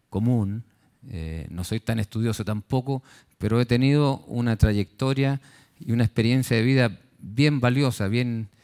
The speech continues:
bien movida, por decirlo así, porque el tenis me llevó para distintas partes del mundo y conocer distintos lugares, distintas personas. Y eso, eh, yo creo que fue enriqueciéndome como persona, pero al mismo tiempo, unido con la fe,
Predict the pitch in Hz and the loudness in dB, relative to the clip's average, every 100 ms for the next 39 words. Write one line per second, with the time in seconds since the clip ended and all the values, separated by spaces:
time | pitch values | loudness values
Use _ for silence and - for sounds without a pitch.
0 | _ _ - 135 117 107 135 151 101 104 | _ _ 0 2 4 4 4 4 2 0
1 | 95 123 101 - 139 98 101 - 98 92 | -4 -4 -4 -4 -4 -4 -8 -4 -4 -2
2 | 120 120 107 104 95 104 107 - 87 90 | -2 0 0 -2 -2 -2 -4 -6 -6 -6
3 | 85 - - 98 107 - 92 90 95 117 | -4 -4 -4 -4 -6 -4 -4 -4 -4 -4
4 | 107 95 90 87 113 95 95 113 104 92 | -4 -6 -8 -8 -8 -8 -2 -2 -2 -6
5 | 85 90 113 110 90 85 98 - - - | -4 0 0 0 -4 -8 -10 -14 -12 -12
6 | - 110 107 98 87 _ _ _ _ _ | -8 -4 -4 -4 -8 _ _ _ _ _
7 | _ _ _ _ _ - 113 127 143 131 | _ _ _ _ _ -4 0 0 0 -2
8 | 110 - - - - 107 104 104 98 107 | -2 -10 -20 -16 -4 -2 0 0 -2 -4
9 | 110 120 113 110 - 120 117 110 - - | -2 -2 0 -2 -2 0 0 0 -4 -20
10 | - _ _ _ _ - 113 110 - 95 | -20 _ _ _ _ 0 8 8 6 -6
11 | - 160 135 101 98 113 110 _ _ - | -4 -2 0 0 0 -2 -4 _ _ -12
12 | 101 92 90 - - 107 80 85 - _ | -6 -4 -4 -6 -4 -4 -4 -8 -12 _
13 | _ _ _ _ _ 95 101 143 147 135 | _ _ _ _ _ -2 2 2 2 0
14 | 143 151 - 160 104 120 139 123 107 95 | 0 -2 -4 -6 -2 0 0 -2 -2 -2
15 | 87 - 151 165 170 | -2 -4 -6 -4 -6